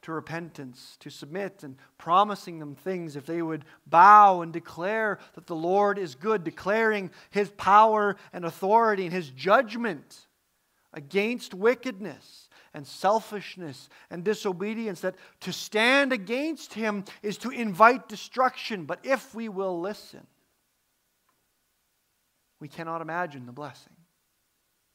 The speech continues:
Isaiah chapter nineteen, "In that day the Egyptians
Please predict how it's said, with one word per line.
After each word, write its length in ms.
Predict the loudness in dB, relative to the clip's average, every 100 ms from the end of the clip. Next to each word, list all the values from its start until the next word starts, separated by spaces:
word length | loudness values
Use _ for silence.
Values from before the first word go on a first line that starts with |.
| _ _ _ _ _ _ _ _ _ _ _ _ _ -20
Isaiah 360 | -12 -4 -4 -2
chapter 320 | -2 -2 -4
nineteen, 680 | -6 -4 -6 -10 -10 -12 -18 _ _ _ _ _ _ _ _ _ _ _ _ _
"In 120 | -4
that 260 | 2 2 2
day 200 | 0 0
the 220 | -2 -8
Egyptians 960 | -10 -8 -8 -8 -8 -10 -12 -20 -20